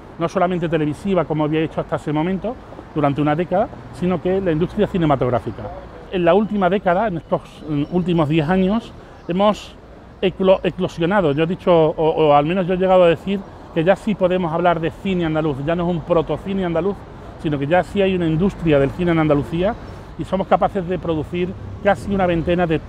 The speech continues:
películas al año. Hablando de economía y de, y de los últimos años de crisis económica que hemos pasado, han sido los mejores años para el cine andaluz. No sé si porque han sido los peores años para el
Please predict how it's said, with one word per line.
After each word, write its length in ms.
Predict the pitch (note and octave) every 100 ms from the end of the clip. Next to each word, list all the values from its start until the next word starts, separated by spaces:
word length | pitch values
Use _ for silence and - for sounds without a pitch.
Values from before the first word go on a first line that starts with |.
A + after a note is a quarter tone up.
| - -
películas 540 | D#3 F3 F3+ C#3+ -
al 100 | B2+
año. 220 | A#2 G#2+ G#2 - - - - - - - - -
Hablando 380 | D#3+ F#3 A3 A#3+
de 80 | G#3+
economía 720 | - F3+ F3 G#3+ G3 G3+ A3+
y 120 | E3+
de, 500 | C3+ C#3 C3+ C3 B2+
y 120 | - C#3+
de 120 | C#3+
los 160 | C#3
últimos 380 | G#3+ F#3 F3 -
años 260 | F#3 F3+ C3
de 120 | C#3+
crisis 360 | E3+ F#3+ F#3 D#3+
económica 540 | D3 D3 F3+ D#3+ C#3+
que 80 | C#3+
hemos 160 | C#3+
pasado, 500 | - C3 F3 F3 F3 G3+ - -
han 60 | E3
sido 220 | - G#3+
los 180 | G#3+ D#3+
mejores 520 | D#3+ - A3 G#3+ - -
años 300 | G3 G#3 G3+
para 220 | - E3
el 40 | C3+
cine 220 | F#3 F3+
andaluz. 360 | D#3+ C#3+ F3+ - - - - - - -
No 140 | F#3
sé 260 | G3+ A#3+ A#3+
si 220 | - G3+
porque 240 | F3+ E3 F#3
han 60 |
sido 200 | D3 A3
los 120 | G#3+ -
peores 360 | F#3+ G3 F3
años 260 | G3+ G#3 A#3
para 440 | - E3+ D#3 D3+ E3+
el 200 | D#3+